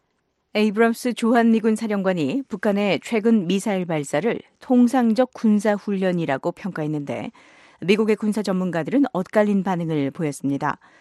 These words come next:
북한에 잘못된 신호를 보낼까 우려된다는 평가와 함께 외교 지속을 위한 트럼프 행정부의 조율된 메시지라는 분석이 나왔습니다.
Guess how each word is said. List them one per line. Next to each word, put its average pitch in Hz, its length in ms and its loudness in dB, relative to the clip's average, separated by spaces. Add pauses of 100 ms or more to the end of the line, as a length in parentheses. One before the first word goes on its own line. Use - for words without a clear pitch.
(420)
북한에 220 600 0
잘못된 240 680 2
신호를 226 420 2
보낼까 208 500 -2
우려된다는 202 800 2
평가와 170 380 -6
함께 143 400 -6 (480)
외교 214 340 4
지속을 202 540 0
위한 175 320 -2
트럼프 247 360 -4
행정부의 180 800 -4 (120)
조율된 214 760 2
메시지라는 160 800 -4
분석이 156 420 -4
나왔습니다. - 680 -8